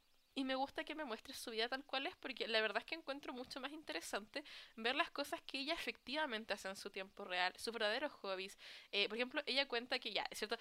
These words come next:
tiene estas pilas de MacBooks, tiene, eh, ella nunca se pone un mismo outfit dos veces, o sea, son weas que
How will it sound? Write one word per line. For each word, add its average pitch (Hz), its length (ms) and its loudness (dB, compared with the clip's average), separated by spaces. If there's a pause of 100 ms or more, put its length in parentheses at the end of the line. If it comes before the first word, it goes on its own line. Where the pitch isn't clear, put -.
(160)
tiene 240 140 4
estas 247 180 -2
pilas 277 280 2
de 247 100 0
MacBooks, 175 440 -2 (280)
tiene, 254 460 4
eh, 214 120 4
ella 247 160 6
nunca 269 240 -2
se 294 160 -4
pone 262 320 0
un 240 160 -4
mismo 254 240 -2
outfit 247 460 4
dos 233 320 0
veces, 156 340 -2
o 185 40 -6
sea, 214 180 0 (240)
son 330 300 0
weas 269 280 4
que - 240 2